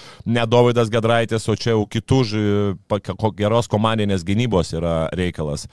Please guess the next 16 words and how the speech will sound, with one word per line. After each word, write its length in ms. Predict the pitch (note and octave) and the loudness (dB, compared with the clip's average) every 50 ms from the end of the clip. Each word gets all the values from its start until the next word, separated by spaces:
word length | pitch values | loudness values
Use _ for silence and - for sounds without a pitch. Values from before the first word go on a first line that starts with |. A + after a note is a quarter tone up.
| _ _ | _ _
stabdyti. 480 | - - - - - C#2+ - G3+ F#3 - - - - - - - - - - - - _ | -20 -6 -4 -4 -2 -2 -2 -2 -2 -4 -8 -20 -20 -20 -20 -20 -20 -20 -20 -20 -20 _
Tai 160 | _ - G2+ | _ -8 -6
čia 160 | G2 - A#2+ | -4 -2 -2
yra 140 | A#2 A2+ A#2 A#2 | 0 2 2 2
momentas, 540 | A2+ A#2+ B2 B2 A#2+ A#2+ - A#2+ A#2 - - | 2 2 2 0 0 -2 -2 -2 -4 -4 -2
kad 180 | - A#2 A2 G2 - - - | -2 -2 -2 -2 -4 -6 -4
mes 360 | G#2 G2+ A2 A2+ A#2+ B2+ - - - | -2 -2 0 0 -2 -2 -4 -6 -4
puolime 480 | - A#2+ A2+ A2 A2 A#2 A#2 A#2+ A#2 A#2 | 0 0 2 2 2 2 0 0 0 -2
tikrai, 460 | A2+ - D#2+ - G#2+ A2 A2+ A2+ A2 | -4 -6 -6 -4 -2 -2 -2 0 0
e, 100 | A2 A2 G#2+ G#2 G#2+ G#2+ G#2 G#2 G#2 G#2 G2+ F#2 | 0 0 0 0 0 0 0 0 0 0 -2 -2
žaidėm 540 | - G2+ G#2 G#2+ G#2+ G2 G#2+ G#2 G2+ G2+ G#2 G#2 G2 E2+ | -4 -4 -4 -4 -4 -4 -4 -4 -2 -2 -4 -4 -4 -4
gerai, 400 | F#2+ F#2+ F#2+ G2+ G#2 A2+ A2+ A2 | -4 -2 -2 -2 -2 -2 -2 -4
palyginus 560 | G2+ - F#2+ F#2+ G2+ G#2+ G2 A2 G2+ G#2 G2 | -6 -6 -6 -4 -4 -4 -4 -4 -4 -4 -2
darėm 380 | F2 G2 G2 G2 G#2 G#2+ G#2 G#2 G2+ G2+ G2 G2 G2 | -2 -2 0 0 0 0 0 0 0 2 2 2 2
nedaug 400 | G2 G2 E2+ D#2+ A2+ A#2 B2 B2+ B2 | 2 0 0 2 2 4 4 4 2
klaidų 400 | - A2 G#2 G2+ G2 F2+ A2+ A#2+ | 0 -2 0 0 0 0 0 2